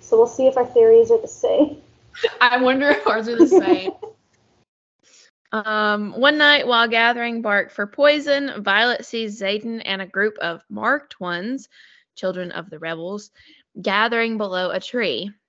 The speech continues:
Speaker 3: They're not meant to gather in groups of more than three, and Violet considers reporting them to Dane.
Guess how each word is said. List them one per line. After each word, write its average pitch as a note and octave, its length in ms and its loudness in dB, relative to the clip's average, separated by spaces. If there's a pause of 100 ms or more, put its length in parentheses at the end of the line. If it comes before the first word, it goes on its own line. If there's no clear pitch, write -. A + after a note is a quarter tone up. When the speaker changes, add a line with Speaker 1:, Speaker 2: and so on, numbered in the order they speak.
(160)
Speaker 3:
They're G#3 180 -6
not A3 280 -2
meant G#3+ 340 -4
to - 80 -18
gather G3 360 -4
in F3+ 220 -10
groups A3 360 -6
of G3+ 200 -8
more A#3 280 0
than D#4 220 -10
three, G#3+ 440 -6
and F#3 200 -10
Violet G3 400 -4
considers G3+ 500 -10
reporting B3 460 -8
them G#3 240 -8
to G#3 140 -14
Dane. F#3+ 460 -12